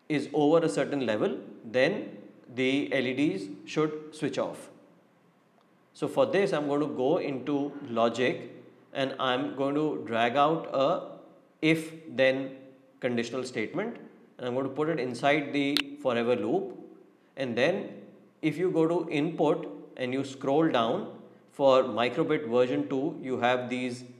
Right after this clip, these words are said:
additional blocks, and here I'm going to bring out this sound level programming block. This is like a variable which stores whatever is the level of sound which is coming through the microphone on the microbit.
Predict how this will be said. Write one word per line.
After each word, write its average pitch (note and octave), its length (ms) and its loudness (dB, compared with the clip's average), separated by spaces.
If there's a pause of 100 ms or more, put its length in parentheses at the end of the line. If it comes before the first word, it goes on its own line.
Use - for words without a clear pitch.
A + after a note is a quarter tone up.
(320)
additional C#3 480 0
blocks, A2 480 -2 (540)
and B2+ 360 2
here C#3 440 2 (200)
I'm B2 120 -6
going C3 120 4
to D3+ 60 2
bring B2+ 260 0
out C#3+ 220 2
this D#3+ 240 -2 (320)
sound B2+ 500 2
level C3 420 2 (360)
programming A2+ 500 -2
block. A#2+ 440 -2 (280)
This C#3+ 280 -2
is F3 120 0
like D3+ 200 0
a D3 40 0
variable C3+ 720 -2 (180)
which B2+ 380 -2 (240)
stores D#3 600 2 (200)
whatever C#3 460 0
is C3 400 -2
the C#3+ 600 0
level A#2 360 2
of C#3+ 120 2
sound C3 400 0
which B2 200 -2
is C3 260 -2 (300)
coming C3 300 0
through C#3 160 -4
the C3 100 0
microphone B2 540 -2
on A2+ 100 -4
the A#2 80 -2
microbit. G2+ 520 -6